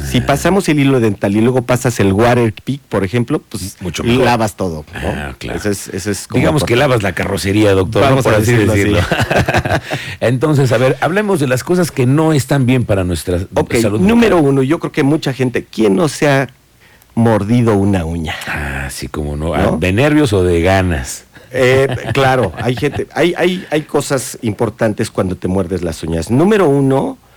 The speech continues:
Speaker 1: las uñas están llenas de bacterias.
Speaker 2: Sí,
Speaker 1: Te las
Speaker 2: claro.
Speaker 1: llevas a la boca,
Speaker 2: Ujú.
Speaker 1: ¿no? Entonces, aumentas la flor, la flora que existe en boca y, y aumentas más bacterias,
Speaker 2: Ok.
Speaker 1: metes más bacterias a tu boca.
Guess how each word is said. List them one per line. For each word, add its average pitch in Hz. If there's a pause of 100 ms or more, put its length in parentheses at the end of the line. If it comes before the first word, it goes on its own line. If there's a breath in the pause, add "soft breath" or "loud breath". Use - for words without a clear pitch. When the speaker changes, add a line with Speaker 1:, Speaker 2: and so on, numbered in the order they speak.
(340 soft breath)
Speaker 1:
las 117
uñas 165
están 143
llenas 139
de 110
bacterias. 85
Speaker 2:
Sí, -
Speaker 1:
Te 104
las 107
Speaker 2:
claro. -
Speaker 1:
llevas 139
a 117
la 95
boca, 82
Speaker 2:
Ujú. 73
Speaker 1:
¿no? 226
Entonces, 101 (260 loud breath)
aumentas 127
la 110
flor, 127 (240 loud breath)
la 113
flora 135 (600)
que 110
existe -
en 170
boca 104 (680)
y, 104 (180)
y 127
aumentas 120
más 107
bacterias, 82
Speaker 2:
Ok. -
Speaker 1:
metes 110
más 107
bacterias 92
a 87
tu 85
boca. -